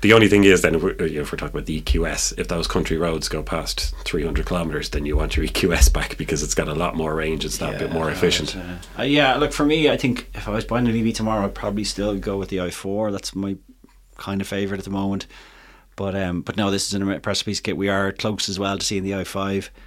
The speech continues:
Speaker 2: So that's, uh, that's imminent as well. So that's gonna be interesting. Another point that came at the launch of the, uh, Ioniq six, which I suppose is interesting to clarify, it surrounds the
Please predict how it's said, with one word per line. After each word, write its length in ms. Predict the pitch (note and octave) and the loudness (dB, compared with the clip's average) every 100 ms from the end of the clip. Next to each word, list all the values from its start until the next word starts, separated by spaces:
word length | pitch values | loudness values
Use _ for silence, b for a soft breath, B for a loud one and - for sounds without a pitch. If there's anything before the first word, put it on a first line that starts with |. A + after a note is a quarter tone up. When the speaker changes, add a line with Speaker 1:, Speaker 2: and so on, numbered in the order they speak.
| b b b - | b b b -12
Speaker 2:
So 260 | - F2+ | -6 -4
that's, 260 | F#2+ F#2+ - | -4 -4 -4
uh, 460 | F2+ F2 F2 - - | -2 -2 -4 -8 -8
that's 220 | F2 - | -8 -4
imminent 340 | G2 G2 F#2+ | -2 0 -2
as 120 | F2 E2+ | -4 -4
well. 180 | G2 | -4
So 160 | F2 G2 | -4 -6
that's 80 | F#2+ | -8
gonna 140 | F#2+ | -6
be 100 | F2+ | -6
interesting. 320 | F#2+ F#2+ - - B B B | -4 -6 -8 -12 B B B
Another 240 | A2+ D3 G#3 | 0 2 2
point 320 | - D3+ C3+ | 2 2 4
that 100 | A#2 | 0
came 540 | - B2 A#2 A2 G2+ - - - | -4 0 2 2 0 -6 -20 -2
at 220 | G#2+ A#2 - | -2 -2 -4
the 220 | A2 G2+ | 0 2
launch 480 | G2 G2 G2 G#2 - | 2 2 2 0 0
of 100 | G2 | -2
the, 360 | F#2+ F2 F2 - | -2 -2 -4 -6
uh, 420 | F2 F2 E2+ - | -8 -6 -6 -6
Ioniq 280 | F2 F2 - | -6 -6 -4
six, 380 | - - - - - - - | -4 -4 -6 -8 -16 -20 -10
which 260 | G2+ - - - | -4 -4 -6 -6
I 60 | |
suppose 260 | G2 G2 F#2 | -6 -6 -6
is 140 | F#2 | -4
interesting 400 | G2+ G2 G#2+ - | -4 -4 -4 -4
to 80 | G2 | -4
clarify, 460 | - F#2 G2 - F#2 | -4 -4 -4 -6 -8
it 380 | F2 - G2 | -8 -8 -6
surrounds 540 | - F#2 G2 G#2+ A2+ - | -6 -4 -4 -2 -2 -2
the 280 | G#2+ G2+ | -4 -6